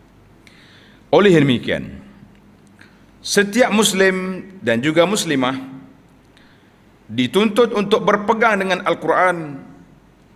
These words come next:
Mempelajari Al-Quran satu kewajipan. Bukan setakat mempelajari cara baca dan hukum tajwid serta cara taranumnya semata-mata.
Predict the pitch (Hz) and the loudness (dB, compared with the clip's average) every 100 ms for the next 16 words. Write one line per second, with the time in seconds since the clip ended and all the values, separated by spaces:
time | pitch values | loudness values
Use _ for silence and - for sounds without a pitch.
0 | _ _ _ _ - 117 113 143 143 180 | _ _ _ _ -4 -4 0 2 4 4
1 | 190 185 180 190 185 170 180 - 170 170 | 4 2 0 0 0 -2 -4 -6 0 0
2 | 143 170 190 185 143 104 104 - - - | -2 -4 -2 -2 -4 -12 -16 -20 -20 -20
3 | _ _ _ _ _ _ _ _ _ - | _ _ _ _ _ _ _ _ _ -16
4 | 110 156 170 175 185 175 180 175 165 170 | -6 -2 2 2 2 0 0 -2 -2 0
5 | 165 180 170 170 160 175 190 170 165 - | 2 0 -2 -2 0 2 2 2 0 0
6 | 170 165 170 185 180 165 175 151 175 202 | -4 -4 -6 -6 -6 -6 -4 -2 -2 -6
7 | - - - - - - - _ _ _ | -8 -16 -20 -20 -20 -20 -20 _ _ _
8 | _ - - 165 165 170 156 160 175 175 | _ -16 -4 -2 0 0 0 2 2 2
9 | 165 165 175 190 202 202 175 156 165 156 | -2 0 2 2 0 -2 -2 -4 -2 -4
10 | 160 143 190 196 175 | -2 -4 -2 0 -2